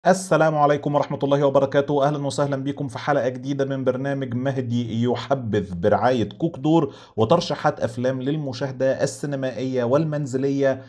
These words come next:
خلال الأسبوع الأول من شهر نوفمبر ألفين وتمنتاشر. الحلقة اللي فاتت طلبت منكم نعدي ألفين لايك، وكالعادة جبرت بخاطري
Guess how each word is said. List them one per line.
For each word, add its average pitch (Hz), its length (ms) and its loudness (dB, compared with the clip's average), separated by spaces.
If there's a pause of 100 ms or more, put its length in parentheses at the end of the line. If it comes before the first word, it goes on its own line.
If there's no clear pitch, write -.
(120)
خلال 127 340 4
الأسبوع 127 480 -4
الأول 135 440 2
من 110 180 0
شهر 117 280 0
نوفمبر 113 440 0
ألفين 95 440 -6
وتمنتاشر. 143 760 0 (100)
الحلقة 180 300 6
اللي 156 100 2
فاتت 175 360 0
طلبت 147 260 -2
منكم 156 340 -4
نعدي 139 540 -2
ألفين 139 380 -2
لايك، 135 340 0
وكالعادة 120 680 0
جبرت 120 420 2
بخاطري 139 580 -2